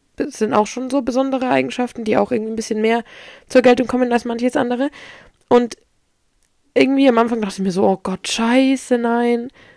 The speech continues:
das ist so super ungleichmäßig." Und ich glaub, dass keiner sich getraut hat, mir zu sagen, "Hä, warum ist das nicht in der Mitte?" Es ist nicht in der Mitte, das ist richtig,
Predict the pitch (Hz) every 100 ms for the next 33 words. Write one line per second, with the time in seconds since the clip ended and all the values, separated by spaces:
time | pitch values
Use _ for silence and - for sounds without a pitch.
0 | - - - - 247 247 269 269 269 294
1 | 277 277 254 240 220 214 - 247 240 -
2 | - _ _ - 214 220 - 214 - 226
3 | 240 254 208 202 - - 220 220 214 202
4 | - 196 180 202 196 196 196 - - 202
5 | 196 190 226 - - - - 277 - 202
6 | 196 - 185 185 180 220 202 208 208 254
7 | - 240 -